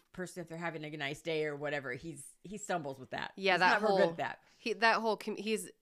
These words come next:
Speaker 2: yeah, we're totally opposite there. Like, I'll talk to anybody,
Speaker 1: Yeah.
Speaker 2: and he's like, "Mm, mm, don't
Speaker 1: He'll
Speaker 2: talk to me."
Speaker 1: listen.
Speaker 2: Yeah.
Speaker 1: And he'll be friendly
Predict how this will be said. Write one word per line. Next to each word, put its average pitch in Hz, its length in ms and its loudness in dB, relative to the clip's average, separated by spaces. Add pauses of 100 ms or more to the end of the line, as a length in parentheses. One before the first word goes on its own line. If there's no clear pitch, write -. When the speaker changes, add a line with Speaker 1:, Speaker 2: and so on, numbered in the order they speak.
Speaker 2:
yeah, 170 300 -2
we're 196 240 0
totally 175 300 2
opposite 156 400 2
there. 147 220 -2
Like, 143 220 -4
I'll 165 160 2
talk 160 220 -2
to - 80 -8
anybody, 156 380 -4
Speaker 1:
Yeah. 143 60 -2
Speaker 2:
and 147 100 -4
he's 156 320 -4
like, 143 200 -6
"Mm, 131 60 -8
mm, 165 760 0
don't 170 40 -8
Speaker 1:
He'll 254 160 -2
Speaker 2:
talk - 20 -2
to 208 60 -4
me." 277 320 0
Speaker 1:
listen. 147 300 -10
Speaker 2:
Yeah. - 160 -8 (180)
Speaker 1:
And 175 100 -6
he'll 190 140 -4
be 165 240 -10 (100)
friendly 196 680 -4